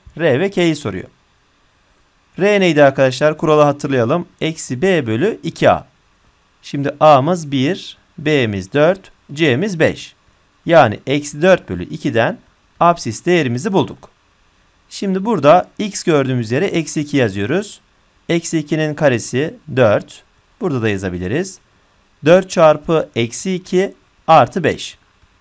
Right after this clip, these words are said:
Buradan da cevabımız dokuz eksi sekizden birdir. Yani bizim tepe noktamız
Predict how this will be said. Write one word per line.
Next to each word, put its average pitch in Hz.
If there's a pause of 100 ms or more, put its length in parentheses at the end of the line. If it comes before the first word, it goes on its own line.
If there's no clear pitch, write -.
(180)
Buradan 143
da 95
cevabımız 147 (140)
dokuz 160
eksi 98
sekizden 156 (400)
birdir. 175 (520)
Yani 143
bizim 147
tepe 185
noktamız 165